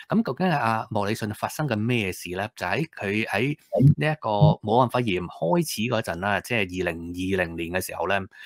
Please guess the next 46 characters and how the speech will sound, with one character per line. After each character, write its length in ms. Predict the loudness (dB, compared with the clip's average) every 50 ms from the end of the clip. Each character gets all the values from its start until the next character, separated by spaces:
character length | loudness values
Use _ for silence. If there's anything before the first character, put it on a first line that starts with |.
| -18 -18 -10 _
咁 280 | -2 0 2 2 0 0
佢 200 | -2 -4 -4 -2
係 420 | -2 -4 -4 -4 -6 -6 -6 -8 _
當 180 | -6 -2 -2 -2
時 140 | -4 -6 -10
亦， 160 | -6 -4 -4
誒， 500 | -6 -6 _ -6 -2 -2 -2 -2 -4 -10 _ _ -14 _
仲 140 | -6 -2 0
係 120 | 0 2
呢 380 | 2 0 0 0 0 0 0 2
一 20 |
個 120 | 2 0 0 0 -2
嘅 340 | -2 0 0 2 2 0 -2
總 180 | -2 -2 0
理 140 | 2 2 2
啦。 160 | 2 0 0 -2 -8 -16 -16 -16 -10 2
咁 160 | 4 4 4
佢 300 | 4 0 -4 -2 -2 0
呢， 80 | -2 -4 -4 -6 _ _ _
就 320 | 2 2 2 2 0 -2
有 140 | -2 -2 -4
總 280 | -2 -4 -4 -2 0
理 160 | 0 0 0 0
同 120 | 0 2
埋 100 | 0 2
內 120 | 4 4
閣 360 | 2 2 2 2 0 0 0 -2
嘅 400 | -2 0 0 2 0 0 -2 -4
議-， 320 | -8 -14 -14 -14 -16 -14
議 240 | -12 -10 -4 0 2
員 200 | 2 0 0 -2
嘅 100 | -4 -4
職 160 | -4 -4 -6 -6
務 200 | -4 -4 -4 -4
之 160 | -2 -2 0
外 160 | 0 0 0 0
呢， 100 | -2 -2 -4 _ -20 -20 -4 _
佢 80 | -2 2
竟 180 | 4 4 4 4
然 180 | 4 2 -2 -2
秘 440 | _ 2 2 2 2 4 4 6 6
密 120 | 6 4 2 2 0 0 2
呢， 140 | 2 2 0 -4 _ _ _ -8 -2
去 160 | -2 -2 0 _
assume 760 | 2 2 2 2 2 -2 -4 0 2 4 4 6 4 4 2
啊， 120 | 0 -2